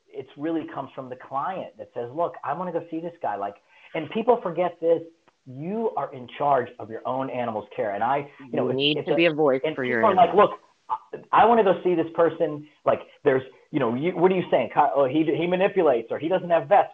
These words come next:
Speaker 1: That's bullshit. If you excuse my French, like, look at his website. Like,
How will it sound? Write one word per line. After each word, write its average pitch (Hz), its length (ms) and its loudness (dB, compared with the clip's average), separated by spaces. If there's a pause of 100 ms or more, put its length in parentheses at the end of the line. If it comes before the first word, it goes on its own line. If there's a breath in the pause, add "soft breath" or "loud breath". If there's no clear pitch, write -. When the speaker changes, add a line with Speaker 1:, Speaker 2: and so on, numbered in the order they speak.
Speaker 1:
That's 170 180 -6 (180)
bullshit. 156 600 -2
If - 160 -16
you 135 80 -6
excuse 147 340 -6
my 147 220 -6
French, 165 260 -2
like, 139 220 -2
look 185 240 2
at 196 60 4
his 165 100 0
website. 160 480 2
Like, 131 220 -4